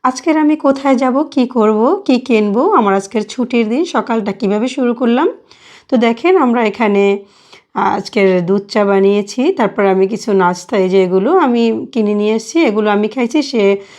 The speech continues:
রুটি মাংস দিয়ে এগুলো খাইছে। তো যাই হোক, এভাবে করে আমি আজকে দেখাবো mainly আপনাদেরকে যে,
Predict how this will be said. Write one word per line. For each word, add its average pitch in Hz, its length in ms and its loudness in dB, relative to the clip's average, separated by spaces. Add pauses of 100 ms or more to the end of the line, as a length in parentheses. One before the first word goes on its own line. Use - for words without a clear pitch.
(180)
রুটি 202 300 0
মাংস 196 300 0
দিয়ে 202 180 0
এগুলো 196 320 2
খাইছে। 240 540 -2 (480)
তো 320 260 2
যাই 302 260 2
হোক, 320 140 -2
এভাবে 269 360 2
করে 285 260 2
আমি 240 300 2
আজকে 233 260 -2
দেখাবো 240 460 0
mainly 254 380 0
আপনাদেরকে 233 640 0
যে, 214 180 0